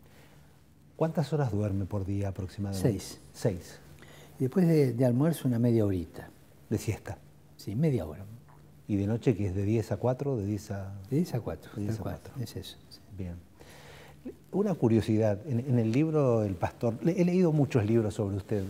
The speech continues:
Speaker 1: he visto casi todos los reportajes, dos libros me, reconozco que me ilustraron mucho, uno el de Elisabetta Piqué y otro el de Sergio Rubín. Y ya no recuerdo en cuál de los dos, usted comenta que desde mil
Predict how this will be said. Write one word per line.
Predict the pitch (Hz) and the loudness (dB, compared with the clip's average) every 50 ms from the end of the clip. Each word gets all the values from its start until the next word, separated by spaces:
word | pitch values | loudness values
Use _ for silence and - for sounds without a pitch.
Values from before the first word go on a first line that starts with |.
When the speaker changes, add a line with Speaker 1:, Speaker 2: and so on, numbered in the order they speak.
| 107 117 - - - | -8 -12 -16 -8 -4
Speaker 1:
he | 110 | 0
visto | 113 123 117 - 110 95 | 0 2 2 0 -2 -4
casi | - 110 - - 107 | -4 -6 -8 -8 -12
todos | - - 120 120 113 | -2 0 2 2 2
los | 101 92 | 0 -2
reportajes, | 98 98 87 104 98 90 - 117 104 - 131 113 - - - - - - - - - - - - - | -2 -4 -4 -4 -4 -2 -2 -4 -2 -2 -6 -6 -8 -12 -20 -20 -20 -20 -20 -20 -20 -20 -20 -10 0
dos | 135 143 165 160 | 4 6 6 6
libros | 160 175 170 160 156 139 | 6 4 4 4 4 4
me, | 127 117 110 104 101 104 120 131 | 4 4 2 2 0 -2 -4 -4
reconozco | 123 120 - 123 131 135 139 143 113 | -4 0 0 2 2 2 2 2 2
que | 120 | 2
me | 104 101 101 104 | 0 0 0 0
ilustraron | 101 95 92 - - 120 113 110 107 | 0 0 -2 0 2 2 2 4 2
mucho, | 104 101 107 101 90 - - 104 98 - - | 2 2 2 0 -2 -2 -6 -8 -8 -6 -4
uno | 131 120 123 117 | -2 2 2 2
el | 110 | 2
de | 101 101 | 2 2
Elisabetta | 98 101 - - 104 101 110 110 - 113 | 0 0 0 0 2 2 2 2 0 -2
Piqué | 95 101 95 - - 113 113 | -2 -2 -4 0 0 2 2
y | 107 104 104 | 4 4 2
otro | 104 - 104 98 | 2 2 0 -2
el | 90 | -2
de | 87 | -2
Sergio | - - 104 95 - - 95 | -4 -6 -6 -6 -4 -6 -6
Rubín. | 87 95 92 87 92 90 95 104 - - - - - - - - - - - - - - - - _ | -4 -4 -6 -6 -6 -6 -8 -10 -12 -18 -20 -20 -20 -20 -20 -20 -20 -20 -20 -20 -20 -20 -20 -12 _
Y | 143 120 113 113 113 - - - - - - - - - - - - - | -4 -2 -2 -2 -4 -6 -12 -20 -20 -20 -20 -20 -20 -20 -20 -20 -20 -12
ya | - 135 135 131 - 143 139 | -6 -2 -2 4 4 6 6
no | 123 110 | 6 4
recuerdo | 101 98 - 110 104 101 | 4 2 2 2 2 2
en | 95 | 0
cuál | 90 - 107 104 | 2 4 4 4
de | 98 95 | 4 2
los | 95 92 95 | 0 0 2
dos, | 107 104 107 - - - - - - _ - - - _ - _ - - _ - | 2 0 0 -2 -6 -14 -20 -20 -20 _ -20 -20 -20 _ -20 _ -20 -20 _ -8
usted | 135 107 - - 143 | -8 -4 0 -2 0
comenta | - - 127 131 135 139 135 139 123 | 2 2 2 2 2 2 2 0 -2
que | - - 117 113 113 117 113 - 113 | 0 0 2 2 2 2 -2 -4 -4
desde | 104 98 95 113 113 | -2 0 2 2 2
mil | 110 117 123 139 156 165 160 170 170 165 | 4 4 4 6 6 6 4 4 0 0